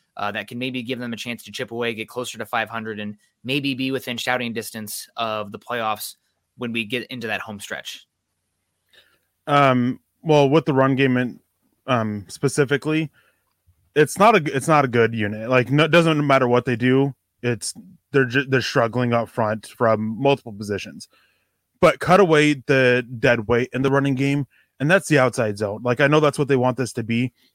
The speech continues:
Speaker 2: You just don't have the movers on the offensive line to run it effectively. You don't have the blocking on the outside from the wide receivers.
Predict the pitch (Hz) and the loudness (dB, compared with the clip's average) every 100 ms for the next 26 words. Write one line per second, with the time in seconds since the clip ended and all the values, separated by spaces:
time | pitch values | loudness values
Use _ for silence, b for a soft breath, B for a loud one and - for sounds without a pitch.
0 | _ 143 135 151 175 156 104 117 131 123 | _ -2 0 0 0 -2 -4 0 0 0
1 | 120 127 123 120 123 113 113 117 120 120 | 0 2 2 0 0 2 2 2 -2 -6
2 | 107 113 117 - 113 113 120 110 - 113 | -4 -2 -4 -4 0 0 0 -4 -2 -2
3 | 127 113 127 120 B B - 117 117 131 | -2 -2 0 -2 B B -6 -4 0 0
4 | 127 120 120 120 131 120 117 117 123 120 | 0 2 2 2 -2 -2 -2 -2 -4 -4
5 | 117 - 120 113 113 127 113 127 120 135 | -4 -2 -2 0 2 0 -2 -4 0 0
6 | 135 | -2